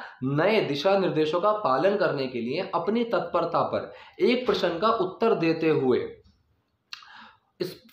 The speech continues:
Facebook spokesperson said, Facebook spokesperson said, Facebook के जो स्पोक पर्सन है मतलब प्रवक्ता, Facebook के प्रवक्ता ने कहा, a Facebook spokesperson said, एक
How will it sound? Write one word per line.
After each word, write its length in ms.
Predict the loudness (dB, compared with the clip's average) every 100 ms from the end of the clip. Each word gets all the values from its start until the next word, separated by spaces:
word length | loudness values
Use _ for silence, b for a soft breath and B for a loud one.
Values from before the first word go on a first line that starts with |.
| 0
Facebook 400 | 2 2 -2 -6
spokesperson 840 | -6 -10 0 2 2 0 0 2 0
said, 380 | 0 0 0 -2 -12 -6
Facebook 460 | -4 -4 -4 -4 -4
spokesperson 1080 | -6 -18 -8 2 4 4 0 -2 0 0 0
said, 440 | 0 -2 -2 -2 -8 B B B B B _ 2
Facebook 340 | 2 2 0
के 300 | -4 -4 -6
जो 160 | -2 -2
स्पोक 400 | 0 2 2 4
पर्सन 320 | 0 2 0
है 120 | 0
मतलब 260 | 0 0 0
प्रवक्ता, 800 | 0 2 2 0 -2 -4 -4 -4
Facebook 340 | -2 -2 -4 -6 -2
के 100 | -2
प्रवक्ता 640 | 0 2 2 0 -2 0
ने 140 | 0 0
कहा, 400 | 0 -2 -2 -4
a 240 | -4 0
Facebook 420 | 0 0 -2 -4
spokesperson 760 | -4 -6 -4 -2 0 -2 -2 -4
said, 360 | -2 0 0 -2 B B -4 0
एक 260 | 0 0